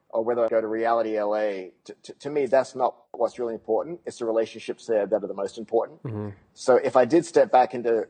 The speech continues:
Speaker 1: to a religious structure, I, I would, you know, I, I wouldn't have a problem doing that. But ideally, for me, it's gathering with a group of friends, um, sharing a, a, a great meal,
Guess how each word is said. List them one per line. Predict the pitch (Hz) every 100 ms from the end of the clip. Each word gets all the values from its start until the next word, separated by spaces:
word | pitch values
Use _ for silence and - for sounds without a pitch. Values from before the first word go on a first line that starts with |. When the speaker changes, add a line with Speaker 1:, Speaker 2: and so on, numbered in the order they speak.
| _
Speaker 1:
to | -
a | 113
religious | 113 120 107 -
structure, | - 175 185 117 110 98
I, | 107 - _ - -
I | 127
would, | 135 117 101 104 _ _ -
you | 110
know, | 90 95
I, | 73 -
I | 123
wouldn't | 131 110
have | 107
a |
problem | - 147 139
doing | 107 101
that. | 113 -
But | 196 139 -
ideally, | 127 120 139 160 196 233 - _
for | -
me, | 135 139 175 190
it's | 139 143 - _
gathering | 143 131 131 135 131 123
with | 120 117 - _
a | 127
group | 117 127
of | 110
friends, | - 123 120 120 - _ _ _ _ _ _
um, | 117 113 117 113 110 _ _
sharing | - - 147 139 143 139 127
a, | 117 107 120 -
a, | 123
a |
great | 107 123 131 131
meal, | 123 123 120 120